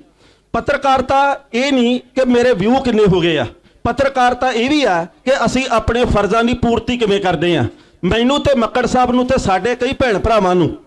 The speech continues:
ਉਹ ਪੱਤਰਕਾਰੀ ਨਹੀਂ ਆਈ ਵੀ ਅਸੀਂ ਕੈਮਰਾਮੈਨ ਨਾਲ ਲੈ ਕੇ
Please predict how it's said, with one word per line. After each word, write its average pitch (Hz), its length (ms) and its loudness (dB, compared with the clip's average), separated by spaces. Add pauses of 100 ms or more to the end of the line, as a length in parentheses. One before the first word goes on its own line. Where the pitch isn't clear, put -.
(320)
ਉਹ 285 140 4
ਪੱਤਰਕਾਰੀ 254 580 0
ਨਹੀਂ 269 240 2
ਆਈ 185 300 0 (200)
ਵੀ 262 140 0
ਅਸੀਂ 254 220 -2
ਕੈਮਰਾਮੈਨ 240 600 0
ਨਾਲ 214 280 0
ਲੈ 220 140 0
ਕੇ 214 360 0